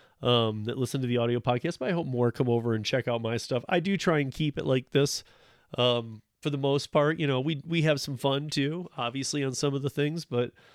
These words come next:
um, we do not, thro-, you know, we're not throwing people under the bus. We're not looking to make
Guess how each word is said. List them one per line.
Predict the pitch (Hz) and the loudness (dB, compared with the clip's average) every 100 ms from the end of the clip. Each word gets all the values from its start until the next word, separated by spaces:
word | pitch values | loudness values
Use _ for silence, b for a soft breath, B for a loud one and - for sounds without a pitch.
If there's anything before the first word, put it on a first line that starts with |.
| b b | b b
um, | - 135 139 | -2 0 0
we | 185 | -2
do | 247 247 | 0 2
not, | 220 180 170 - _ _ - | 4 4 2 -4 _ _ -20
thro-, | - 151 - | -6 -4 -2
you | 160 147 | 0 4
know, | 135 | 4
we're | 139 | 6
not | 175 170 | 4 2
throwing | - 151 135 | 4 4 8
people | 151 139 | 6 8
under | 135 131 | 6 6
the | 120 | 4
bus. | 104 120 117 - | 6 6 6 2
We're | 131 | 2
not | 131 | 4
looking | 120 127 120 | 4 2 2
to | 120 | 0
make | 120 123 | 0 0